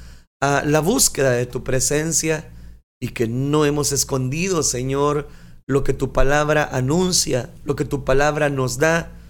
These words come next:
te ruego que nos ayudes a permanecer en esta verdad. Ayúdanos a luchar hasta el final. Ayúdanos a preservar siempre, Señor, nuestra mirada en ti.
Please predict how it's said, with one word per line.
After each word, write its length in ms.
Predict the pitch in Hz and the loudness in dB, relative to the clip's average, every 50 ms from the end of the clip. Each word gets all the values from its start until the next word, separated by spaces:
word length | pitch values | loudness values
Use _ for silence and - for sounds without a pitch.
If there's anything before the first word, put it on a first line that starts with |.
| - - - _ _ _ - | -20 -20 -20 _ _ _ -6
te 80 | - 113 | -6 -4
ruego 360 | 101 104 117 127 139 143 135 | -2 0 2 2 2 0 0
que 100 | 147 139 | -2 -4
nos 180 | 143 135 135 | -2 -4 -4
ayudes 680 | - 123 117 117 139 190 233 214 - 120 - - - - - - - - - _ _ _ _ _ _ _ _ _ _ - | -4 -6 -4 -2 -2 -2 -2 -4 -6 -8 -8 -10 -12 -14 -16 -18 -18 -20 -20 _ _ _ _ _ _ _ _ _ _ -16
a 140 | - - - | -14 -10 -4
permanecer 680 | - 135 107 107 110 110 113 110 107 - 143 143 127 | -2 -2 0 0 -2 -4 -4 -4 -2 0 2 2 2
en 100 | 117 113 | 0 -2
esta 300 | 117 127 - - 113 110 | -2 -4 -4 -2 -4 -4
verdad. 500 | 107 101 101 110 113 107 107 101 - - - - - - - - _ _ - | -4 -4 -6 -6 -6 -6 -6 -6 -8 -12 -18 -20 -20 -20 -20 -20 _ _ -4
Ayúdanos 720 | - 165 151 156 226 - 247 196 - 165 127 120 - - | -2 -2 0 0 0 2 2 0 0 0 -6 -6 -6 -6
a 60 | 127 | -4
luchar 360 | 123 120 117 - - 147 143 147 | -4 -4 -2 0 0 2 2 2
hasta 220 | 143 - - 127 | 2 0 -2 -2
el 100 | 123 113 | -2 -2
final. 500 | 98 120 113 113 135 139 139 127 107 - - - - - - - - - | -4 -6 -2 0 0 0 0 -2 -4 -8 -12 -18 -20 -20 -18 -16 -10 -2
Ayúdanos 720 | - 185 170 143 175 285 330 320 - 208 175 156 143 - - 143 | 0 0 0 2 2 0 2 2 0 0 0 0 0 0 -2 -2
a 120 | 139 131 | -4 -2
preservar 720 | - 139 139 131 - 143 131 127 123 - - - - 233 | 0 2 2 2 2 0 -2 -4 -4 -4 -4 -4 0 2
siempre, 720 | - - - - 202 - 403 330 254 220 156 - - 135 | 2 2 2 0 -2 -6 -6 -6 -6 -6 -8 -6 -4 -4
Señor, 640 | 123 - - - 131 135 151 165 170 170 160 160 - - - - - - - - _ _ _ - | -4 -4 -4 -6 -4 -4 -2 0 0 0 -2 -2 -6 -10 -18 -18 -18 -20 -20 -20 _ _ _ -10
nuestra 440 | 139 143 147 151 - - - 147 139 | -4 -2 -2 -2 -2 -2 -2 -2 -4
mirada 480 | 135 135 135 131 139 151 160 160 151 | -4 -4 -2 -2 -2 -2 -2 -2 -2
en 240 | 131 123 120 113 104 | -4 -4 -6 -8 -8
ti. 360 | - 165 185 185 175 170 - | -6 -6 -6 -6 -6 -10 -14